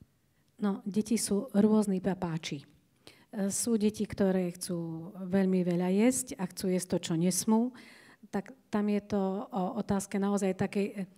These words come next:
vždy tá mamka musí byť neskutočne flexibilná, tvorivá, ehm, a, a hľadať veci, ktoré, ktoré smie. Ale sú deti, ktoré nechcú jesť.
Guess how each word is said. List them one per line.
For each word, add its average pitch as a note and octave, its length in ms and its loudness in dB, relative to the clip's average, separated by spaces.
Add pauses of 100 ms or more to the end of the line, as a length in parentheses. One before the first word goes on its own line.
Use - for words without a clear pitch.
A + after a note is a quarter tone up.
(320)
vždy A3 240 -6
tá G#3 160 0
mamka F#3+ 320 -2
musí F#3 240 -2
byť F3 160 0
neskutočne G3+ 720 0
flexibilná, F#3 800 -2
tvorivá, F3+ 720 0 (320)
ehm, F3+ 420 -4 (1800)
a, F#3 160 -4 (160)
a F#3+ 100 -4 (140)
hľadať G3+ 400 4
veci, G3+ 220 0
ktoré, F#3+ 420 2
ktoré F#3+ 320 2
smie. F3 480 -2 (400)
Ale G3 240 0
sú A#3+ 160 4
deti, A3 240 2
ktoré A3 240 0
nechcú A#3+ 480 -2
jesť. D#3 320 -10